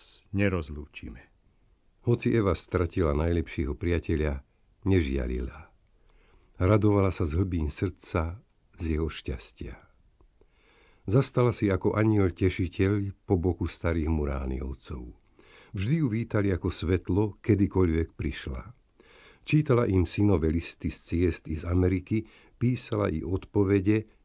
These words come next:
Speaker 2: veľmi neumelé, bez veľkého písmena, čiarok a bodiek. Veď stálo ju to mnoho práce,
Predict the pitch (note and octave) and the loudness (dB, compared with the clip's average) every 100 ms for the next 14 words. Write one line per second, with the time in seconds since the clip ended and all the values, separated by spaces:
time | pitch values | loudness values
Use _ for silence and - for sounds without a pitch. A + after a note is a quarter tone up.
0 | - G#2 C3 E2+ D2 F#2 F#2 F2+ F2+ F2 | -2 2 4 2 2 2 2 2 0 0
1 | F#2 D#2+ E2 D#2 D#2 D2 D2+ G2+ - - | 0 0 0 -2 -2 -4 -4 -4 -4 -4
2 | F#2 E2 D2 - F2+ G2 F#2+ F#2 - - | -2 -2 -2 -2 2 2 2 -2 -6 -20
3 | _ _ - D#2 D#2 A#1+ D2+ B1 - _ | _ _ -6 -2 -2 -2 -8 -8 -14 _
4 | _ _ _ _ _ _ _ _ _ A#2+ | _ _ _ _ _ _ _ _ _ -2
5 | C3+ - D#3+ D#3 C3+ C3 B2 F#2+ F#2+ F#2+ | -2 0 2 2 0 0 2 4 4 2
6 | E2+ F2 D#2+ C#2+ - - C#2+ | 0 0 2 0 -4 -8 -8